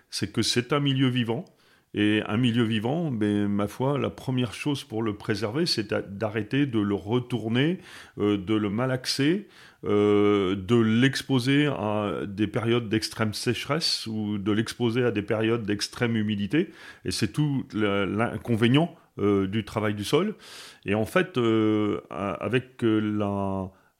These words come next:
la, l'expérience que l'on a, euh, et, et ce qu'a apporté l'agriculture de conservation,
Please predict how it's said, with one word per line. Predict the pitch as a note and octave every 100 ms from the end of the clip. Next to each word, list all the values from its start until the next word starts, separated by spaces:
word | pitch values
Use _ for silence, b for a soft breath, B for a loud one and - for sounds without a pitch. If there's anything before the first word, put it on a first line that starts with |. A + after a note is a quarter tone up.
| -
la, | G2+ G2 F#2
l'expérience | G2 G#2+ - C3+ B2+ C#3 D3 -
que | A#2
l'on | A#2+ B2+
a, | C#3 C#3 C3 A2+
euh, | F#2 G2 G2 F#2 G2 G2+ G2 -
et, |
et | D#2 D2+ C#2 F2+ - -
ce | - - G#2+
qu'a | G#2 G#2+
apporté | - - - C#3
l'agriculture | A2 A2+ G2+ G#2+ A#2
de | G#2
conservation, | A2+ - G#2 G#2 - F#3+